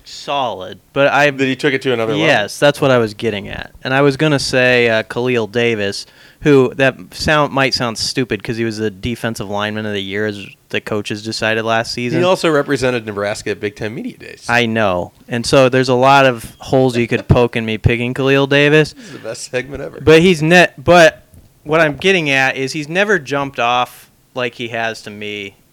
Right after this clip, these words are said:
Speaker 2: Yeah.
Speaker 1: Uh, like, where it's just like, "Man, he's a freaking animal." And, like, you're starting to see, like, I start to see a guy who can even play at the next level. And I've never, I don't know. I don't wanna go too far with that yet. I don't know. But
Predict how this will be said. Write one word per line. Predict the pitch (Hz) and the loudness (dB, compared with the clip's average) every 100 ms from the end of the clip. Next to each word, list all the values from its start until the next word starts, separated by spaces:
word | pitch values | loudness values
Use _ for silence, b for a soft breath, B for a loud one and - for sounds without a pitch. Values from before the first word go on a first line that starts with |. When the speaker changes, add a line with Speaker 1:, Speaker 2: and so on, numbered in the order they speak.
| - | -20
Speaker 2:
Yeah. | 73 _ | -20 _
Speaker 1:
Uh, | 117 - _ | -14 -14 _
like, | 131 127 117 | -10 -10 -10
where | 127 123 | -8 -6
it's | 117 | -6
just | - 107 | -10 -12
like, | 104 | -14
"Man, | 107 120 113 | -10 -10 -10
he's | 123 | -12
a | 113 | -18
freaking | - 135 131 107 | -14 -14 -12 -12
animal." | 104 147 117 95 110 | -10 -10 -12 -12 -14
And, | 110 | -12
like, | 107 107 - | -14 -14 -14
you're | 117 | -16
starting | - 139 131 | -10 -8 -8
to | 120 | -10
see, | - 123 | -10 -10
like, | 110 113 - | -10 -12 -8
I | 160 | -6
start | 160 190 175 | -4 -6 -6
to | |
see | 156 156 | -8 -10
a | 135 | -8
guy | 127 127 | -4 -4
who | 123 | -6
can | - 117 | -10 -16
even | 113 107 | -16 -16
play | 117 107 | -12 -12
at | |
the | 104 | -12
next | 104 101 - | -14 -14 -16
level. | 98 98 98 | -16 -16 -18
And | 101 | -18
I've | 110 | -16
never, | 117 127 117 104 b b b - | -12 -12 -10 -14 b b b -8
I | 127 | -8
don't | 113 101 | -8 -10
know. | 104 101 98 - | -10 -10 -12 -14
I | 117 | -14
don't | 107 98 | -14 -14
wanna | 95 | -16
go | 98 | -16
too | 95 104 | -18 -16
far | 95 | -14
with | 95 101 | -12 -12
that | 101 98 | -10 -10
yet. | 101 | -10
I | 110 | -10
don't | 107 95 | -10 -14
know. | 92 104 | -16 -10
But | 135 127 | -8 -8